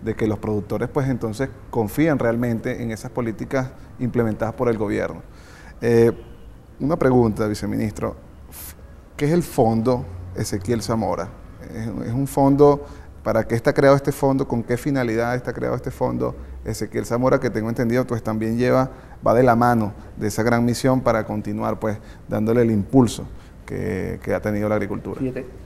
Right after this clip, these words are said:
Speaker 2: Venezuela, la República Bolivariana de Venezuela, tiene todas las condiciones climatológicas, ambientales, humanas, tiene el talento humano para convertirse en una potencia agrícola, exportadores de alimentos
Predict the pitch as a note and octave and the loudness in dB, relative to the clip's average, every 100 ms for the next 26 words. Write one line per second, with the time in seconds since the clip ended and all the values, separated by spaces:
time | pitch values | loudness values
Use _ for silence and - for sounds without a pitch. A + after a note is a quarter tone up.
0 | - - C3+ C#3 C3 E3+ A#2+ - - - | -20 -10 -6 -4 -2 0 0 -4 -16 -18
1 | - A#2+ A2+ D3 D3+ D#3 D#3 B2+ B2 C#3+ | -14 -12 -8 -2 -2 0 0 0 -2 -4
2 | C#3+ C3 D3+ B2 - C#3+ D3+ - - - | -4 -4 -4 -6 -6 -10 -10 -16 -18 -4
3 | G3 F3+ C3+ - C#3 A#2+ - B2 A#2 G#2 | 0 0 -2 -6 -6 -8 -10 -10 -10 -14
4 | - - - - C#3 B2 A#2+ B2 C3 C3+ | -18 -20 -14 -2 0 0 -2 0 0 -2
5 | - C3+ - - - B2+ B2 A#2 - C3 | -6 -10 -12 -18 -12 -8 -6 -6 0 2
6 | C3 C3 - - - - - - C#3 B2+ | 2 -2 -10 -16 -18 -18 -18 -6 -2 2
7 | C#3 C#3+ C3+ C3+ D3+ D3+ C3+ C#3 D3+ D#3 | 2 2 -2 -2 -4 -2 -4 -4 -4 -4
8 | D#3 D3 B2+ - C3 C3 D#3 D3+ C#3+ D3 | -2 -2 -2 -4 -8 -6 -6 -6 -6 -4
9 | C#3 - D#3 C#3 C3 A#2 A#2 - - - | -4 -4 -4 -4 -6 -6 -8 -12 -16 -16
10 | - - - - - D#3+ C3+ C3+ C3+ D#3+ | -18 -18 -10 -10 2 4 4 4 6 6
11 | E3 C3+ C#3+ C#3+ E3 | 4 2 -2 -6 -10